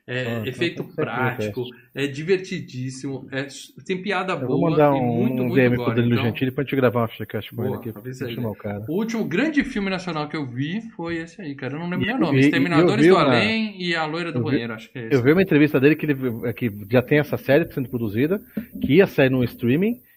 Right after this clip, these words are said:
Speaker 2: é, streaming não, no canal fechado, provavelmente esses canal que... que, é, fechado é da, da, da Multishow, não sei o quê. Não saiu, foi pra, vai sair pro S B T e vai ser assim, acho que são seis episódios.
Speaker 1: Silvio
Speaker 2: Cada, é tipo
Speaker 1: Santos, o mestre do horror.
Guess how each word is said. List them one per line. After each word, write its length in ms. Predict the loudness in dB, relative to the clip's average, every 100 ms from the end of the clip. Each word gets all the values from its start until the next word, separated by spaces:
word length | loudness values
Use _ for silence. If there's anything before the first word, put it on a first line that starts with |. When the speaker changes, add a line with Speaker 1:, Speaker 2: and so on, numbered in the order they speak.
| -12 -4
Speaker 2:
é, 140 | -2
streaming 240 | -2 -2 0
não, 60 | 0
no 60 |
canal 180 | 2 0
fechado, 560 | 0 -2 0 0 0 -4
provavelmente 400 | -4 -2 -2 -4
esses 220 | -6 -8
canal 240 | -4 -4
que... 120 | -4 -4 -2
que, 260 | -2 -2 -4 _ _ _ -20 -20 _ -16
é, 320 | -14 -14 -16 -18 -20 -20 -20 -12
fechado 400 | -8 0 2 4
é 80 | 2
da, 240 | 2 -2
da, 220 | -2 -6 -6
da 240 | -8 -6
Multishow, 440 | -6 -6 -4 -2
não 60 | -2
sei 120 | -4
o 40 | -4
quê. 220 | -2 -4 -8 _ _
Não 120 | -4 -2
saiu, 340 | 2 4 4
foi 240 | 2 2 2
pra, 480 | 4 4 4 2 2
vai 180 | 2
sair 160 | 2 2
pro 140 | 0
S 120 | -2 -2
B 100 | -2
T 320 | 0 0 0 -12 -20 -4
e 80 | 4
vai 140 | 4
ser 100 | 4
assim, 160 | 0 0
acho 160 | -4 -4
que 80 | -10
são 140 | -10
seis 360 | -6 -2 -2 -2
episódios. 760 | -4 -8 -6 -2 -2 -4 -8
Speaker 1:
Silvio 400 | -14 -18 -14 -2
Speaker 2:
Cada, 160 | 2 4
é 40 |
tipo 120 | 2 0
Speaker 1:
Santos, 600 | 0 0 -2 -8 -10 -4
o 80 | -2
mestre 400 | 0 -2 -2 -4
do 80 | -4
horror. 400 | -2 -4 -4